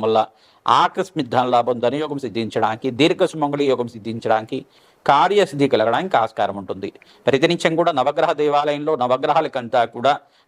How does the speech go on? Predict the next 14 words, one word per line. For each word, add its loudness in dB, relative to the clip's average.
అభిషేకాది 2
కార్యక్రమాలు -2
ఆచరించుకోవడం, -4
పరమేశ్వరుడు 2
ప్రీతికరంగా 0
నవధాన్యాలతోటి 0
అభిషేకం -4
చేయించడం -2
ప్రధానంగా 4
విశేషమైన -2
ఫలితాలు -2
లభించడానికి -4
ఆస్కారం -4
ఉంటుంది. -8